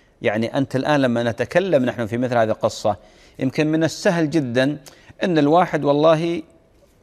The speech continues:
يعني ي-، يسمع قصة، لكن تعيشها بروحك وبوجدانك، تعيش تطبيق عملي، تحمل الإناء، آه، الكبير وتقف به هكذا الليل كله على رجليك وعلى قدميك،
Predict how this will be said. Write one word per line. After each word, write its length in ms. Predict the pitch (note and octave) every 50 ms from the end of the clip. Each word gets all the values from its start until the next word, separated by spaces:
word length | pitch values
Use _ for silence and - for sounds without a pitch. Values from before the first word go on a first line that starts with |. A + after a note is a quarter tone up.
| _ _ _ -
يعني 460 | G#3 F3+ D#3 E3+ F3+ F3+ - - - -
ي-، 280 | - - A2+ G#2 - A#3
يسمع 300 | G#3 - - D3 B2+ B2
قصة، 440 | - - G2+ - - - G2 E2+ - _ _ - - - _ -
لكن 360 | - - - - C3+ A#2 -
تعيشها 680 | - C3+ A#2+ D#3 F#3 E3+ - - D#3+ D#3 D#3+ - -
بروحك 680 | - - A2+ A#2+ A#2+ B2+ D3 D3+ C#3+ - C#3+ - - A#2
وبوجدانك، 720 | G#2 G2+ G#2+ A2 G#2+ A2+ A2 A#2+ B2+ B2+ A#2+ A#2 B2 B2 - - _ _ _ _ _ _ _ _
تعيش 280 | - B2 A#2+ D3 C#3 -
تطبيق 500 | C3 A2+ - A#2+ - B2+ C3+ C3+ - -
عملي، 460 | A2 C3 C#3 C3+ B2+ A#2 B2+ C3 - - _ _ _ _ _ _ -
تحمل 420 | E3+ D#3 - - C#3 B2+ A#2+ A2+
الإناء، 560 | A#2 A2+ G#2 G#2+ A#2+ A#2+ C3+ C3+ C3 A2+ - - - - _ _ - - _ _ _ _ _ _ _ -
آه، 340 | A2 A2 G#2 G2 E2 - - - - -
الكبير 640 | A2+ G2+ - - A#2+ A2 A#2+ C#3 C#3 C3 A2 - - - - _ _ _ _ _ -
وتقف 520 | G#2+ F#2+ - - D3 - - C3 G#2+ A#2
به 440 | B2+ C#3+ D3 C#3+ C3+ A#2+ A2+ C3 C#3
هكذا 320 | C#3 C#3 - B2+ A2+ A#2
الليل 320 | A2+ A#2 B2 C3+ C3+ B2 A2
كله 480 | - - D3 D3 C#3 B2 G#2+ G2 - - - _ - _ _ _ -
على 320 | - A2+ A#2+ B2 B2+ C3
رجليك 640 | B2+ B2 A2+ A2+ B2 C3 D3 D3+ C#3+ A#2+ G#2 - -
وعلى 300 | A2 G#2 A2 A#2+ B2 B2
قدميك، 840 | B2 - - B2 A#2+ B2+ C3 C3 C#3+ D3 D3 B2+ G#2 - - -